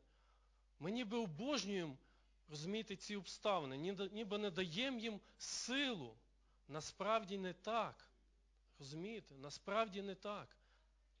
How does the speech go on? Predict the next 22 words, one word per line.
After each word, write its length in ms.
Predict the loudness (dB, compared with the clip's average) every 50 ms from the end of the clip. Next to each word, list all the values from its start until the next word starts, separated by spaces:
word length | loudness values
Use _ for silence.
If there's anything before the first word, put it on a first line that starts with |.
| -20 _ _ _ _ _ _ _ _ _ -14 _
А 80 | -6 -6
які 220 | -4 -4 -6 -4
би 140 | -2 0 0
не 80 | 0
були 260 | 0 -2 -2 -2 -2 -2
обставини, 560 | -4 -4 0 4 6 6 6 6 4 0 0
я 100 | -2 -2
скажу, 300 | -4 -6 -6 -6 -4 -6
Бог 180 | -6 -6 -6
сильніший. 560 | -6 -6 -4 -4 -4 -4 -4 -4 -6 -8 -10 -16 -20 _ _ _ _ -20 -20 -20 -20 -20 -20 -20 -20 -20 -20 -20 -20 -20 -16 -10
Ви 140 | -6 -6
розумієте? 560 | -6 -4 -4 -2 -2 -2 -2 -2 -4 -6 -10 -10 -12 -20 -20 -16 -4
Я 120 | -2 0 2
недавно 400 | 2 6 6 6 6 6 2 0
відкрив, 360 | -2 -6 -4 -2 -2 -2 -2
випригнуло 640 | -4 -2 2 4 4 4 4 -2 0 0 -2 -2 -2
мені 220 | -2 -2 -2 -2
там, 260 | -2 -2 -2 -2 -4 -6 -14 -20 -20 -20 -20 -20 -20 -20 -20 -20 -20 -20 -14 -10
е, 260 | -10 -8 -8 -10 -12 -14 -18 -20 _ _ _ _ -10 _
надприроднє, 680 | -4 -4 -4 -2 -4 -2 -2 0 0 0 0 0 -2 -2
я 100 | -2 -2
шукав, 540 | -2 -4 -6 -4 0 0 2 0 0 -6